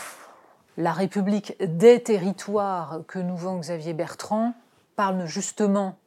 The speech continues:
de ces fameux territoires et non pas pour l'instant de l'aménagement du territoire. Pourquoi ?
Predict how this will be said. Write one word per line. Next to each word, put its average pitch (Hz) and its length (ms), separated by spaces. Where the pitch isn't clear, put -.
de 185 260
ces - 360
fameux 220 540
territoires 180 960
et 190 140
non 180 240
pas 208 240
pour 160 260
l'instant 180 380
de 175 100
l'aménagement 160 720
du 151 160
territoire. 147 680
Pourquoi ? 185 520